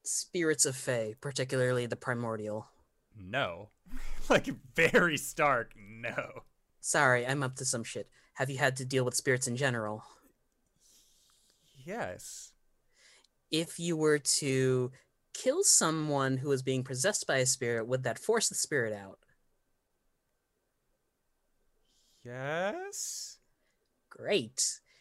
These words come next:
Speaker 1: Um, in the inevitability that we have to fight the spirit, are they weakened inside of their host or stronger?
Speaker 2: Cyanus, what are you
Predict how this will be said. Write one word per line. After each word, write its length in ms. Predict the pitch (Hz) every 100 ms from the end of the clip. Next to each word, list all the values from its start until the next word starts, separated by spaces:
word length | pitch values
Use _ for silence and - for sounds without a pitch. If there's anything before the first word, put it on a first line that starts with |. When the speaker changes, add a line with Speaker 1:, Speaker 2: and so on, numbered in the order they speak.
| _ _ -
Speaker 1:
Um, 540 | 147 147 147 135 131 - _ -
in 80 | 247
the 140 | 294
inevitability 1200 | 262 240 214 180 160 208 208 190 151 120 110 - 151 143
that 220 | 143 131
we 100 | 135
have 200 | 139 131
to 100 | 127
fight 280 | - 123 123
the 60 |
spirit, 460 | 123 - 123 123 131
are 120 | 147 151
they 140 | 131
weakened 520 | 127 196 202 240 240
inside 560 | 233 220 - 226 220 220
of 300 | 214 214 196
their 160 | 220
host 360 | 214 240 233 - -
or 140 | 180
stronger? 800 | - - 202 196 185 113 - 131 _ _ _ _ _ _ _ _ _ _ _ _ _ _ _ _ _ _ _ _ _ _ _ _ _ _ -
Speaker 2:
Cyanus, 920 | - - - - 233 233 233 233 -
what 140 | 240
are 40 | 262
you 140 | 233